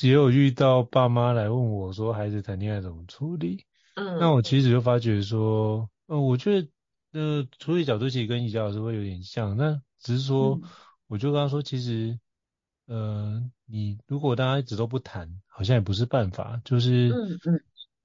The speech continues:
Speaker 1: 出社会之后，你发觉他还是没有处理这件事的能力。
Speaker 2: 对，
Speaker 1: 我反而，
Speaker 2: 很危险。 <laughs>
Speaker 1: 对，所以我反而就跟他说，如果是他谈，OK 啊，那或许我们可以跟孩子有一个约法三章的角度，就是，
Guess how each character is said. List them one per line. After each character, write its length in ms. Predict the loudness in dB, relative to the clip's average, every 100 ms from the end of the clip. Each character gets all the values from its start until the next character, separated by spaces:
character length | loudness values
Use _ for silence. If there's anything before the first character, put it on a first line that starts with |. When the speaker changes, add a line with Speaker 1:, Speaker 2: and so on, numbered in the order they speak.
| _
Speaker 1:
出 220 | 0 2
社 160 | 4 6
会 140 | 6
之 80 | 4
后， 80 | 2
你 100 | 2
发 160 | 0 -2
觉 140 | -4
他 100 | -2
还 100 | -4
是 140 | -2
没 140 | -4 -2
有 100 | -4
处 180 | -6 -8
理 120 | -6
这 160 | -6
件 120 | -4 -4
事 120 | -4
的 60 |
能 280 | -6 -8 -8
力。 220 | -8 -8 -10 0
Speaker 2:
对， 240 | 4 6
Speaker 1:
我 80 | 6
反 160 | 6
而， 40 | 4
Speaker 2:
很 0 |
危 60 |
险。 360 | 4 4 2 2
<laughs> 0 |
Speaker 1:
对， 540 | 4 8 8 8 6 2
所 120 | 2
以 40 | 4
我 40 |
反 160 | 4 4
而 80 | 4
就 120 | 2
跟 120 | 4
他 60 | 4
说， 340 | 4 2 0 _ _ _ _
如 160 | -4
果 180 | 0 0
是 60 | 0
他 160 | -2
谈， 260 | -4 -6 -10
OK 300 | -8 -6 0
啊， 140 | 2 2
那 260 | 0 0 -4 _
或 160 | _ -6
许 180 | -4 -4
我 60 |
们 80 | -4
可 160 | -2 0
以 300 | 2 0 -4 _ _
跟 200 | -4 -2 0
孩 160 | -2
子 180 | -2 -6
有 140 | -6
一 20 | -8
个 340 | -8 -6 -4
约 240 | -2 0
法 240 | 0 -2 -4
三 280 | -6 -6 -4
章 160 | -4
的 80 | -4
角 160 | -6 -6
度， 100 | -2
就 140 | -2
是， 240 | 0 -2